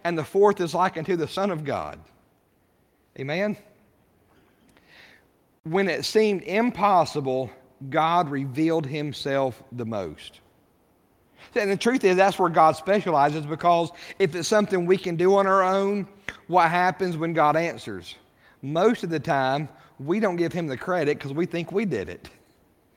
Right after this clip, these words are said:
But when nobody else can do it, that's where God says, "Now watch this. I'm gonna get the glory here." And so I think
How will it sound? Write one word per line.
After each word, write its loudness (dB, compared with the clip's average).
But 4
when 0
nobody 6
else 0
can -2
do 0
it, -8
that's -2
where -2
God 2
says, -4
"Now -10
watch -4
this. -8
I'm 2
gonna -2
get -4
the -10
glory -6
here." -10
And 2
so 6
I 6
think -2